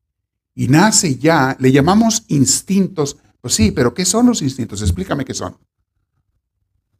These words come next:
¿Quién le enseñó a la hormiga a comportarse como hormiga?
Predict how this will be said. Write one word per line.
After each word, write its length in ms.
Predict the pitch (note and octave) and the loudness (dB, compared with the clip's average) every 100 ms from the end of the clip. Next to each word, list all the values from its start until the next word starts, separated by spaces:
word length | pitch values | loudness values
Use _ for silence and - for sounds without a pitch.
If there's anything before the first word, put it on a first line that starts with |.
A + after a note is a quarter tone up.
| _ _ _ _ _ | _ _ _ _ _
¿Quién 200 | B3 C#4+ | 4 6
le 60 | |
enseñó 360 | D4+ A#3 E3 F3 | 6 2 -2 0
a 20 | |
la 80 | F3 | 0
hormiga 520 | C3+ D3 C3+ B2+ B2+ A#2 | 0 -2 -2 -2 -4 -8
a 100 | - | -6
comportarse 540 | A#2 A2 - A#2+ B2+ | -6 -6 -10 -10 -8
como 180 | A#2+ A2+ | -6 -4
hormiga? 400 | D3 G3+ A#2 | 0 2 0